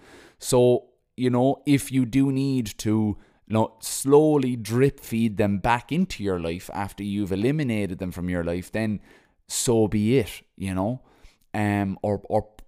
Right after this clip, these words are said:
when, when I'm talking about eating in terms of my normal everyday meals,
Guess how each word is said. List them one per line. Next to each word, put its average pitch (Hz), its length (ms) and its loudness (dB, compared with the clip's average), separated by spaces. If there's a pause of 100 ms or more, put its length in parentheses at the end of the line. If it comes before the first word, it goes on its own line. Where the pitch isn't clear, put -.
(100)
when, 120 280 -2
when 135 220 0
I'm 139 140 -2
talking 123 440 -4
about 110 340 2
eating 117 400 -4
in 101 100 -4
terms 101 380 -2
of 92 100 -4
my 92 200 -2
normal 95 640 0
everyday 95 640 -2
meals, 95 680 -2